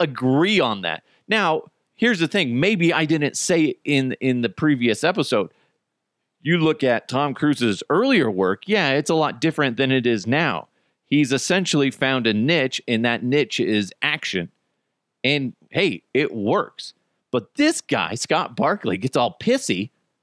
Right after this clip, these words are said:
because apparently he's emotionally tied to Tom Cruise. This is what he wrote. "The majority of Tom Cruise movies are the same. Oh, go educate yourself and watch his movies in his first twenty years." He wrote twenty in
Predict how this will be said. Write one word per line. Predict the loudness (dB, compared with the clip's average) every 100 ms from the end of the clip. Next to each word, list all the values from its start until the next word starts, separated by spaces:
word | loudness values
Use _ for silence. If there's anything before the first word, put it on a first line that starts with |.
| -4
because | -2 0 -2
apparently | -2 0 0 2 2
he's | 2 2
emotionally | 0 0 0 0 2 0
tied | 0 0 2 0
to | -6
Tom | -4 0 0
Cruise. | 0 2 2 2 -6 -20 _ _ _ _
This | -4 0
is | 0 2
what | 0
he | 2
wrote. | 2 0 -4 _ _ _ -4
"The |
majority | 0 0 -2 -2 0 2 2
of | 0 -2
Tom | -2 -2
Cruise | -2 0 2 2
movies | 2 2 2 2
are | 0
the | 0
same. | -2 -4 -2 0 2 2 -2 -4 _ _ _ _ 0
Oh, | 0 0 -10 _ _ _ _ _ 0
go | 0 -2 -2
educate | -2 -2 0 0
yourself | 2 0 2 0 0 -6 _
and | -2 0
watch | 2 0 2
his | 0 2
movies | 4 4 4 2 0 -8 _ _
in | 0
his | 0 0 -6 -2
first | 0 2 0 -8 -20 _ _
twenty | -12 -2 0 0 -2 0 2 2
years." | 2 2 2 2 2 -2 -6 -14
He | -2 2
wrote | 2 0 -6
twenty | -4 -2 0 -2
in | -4 -6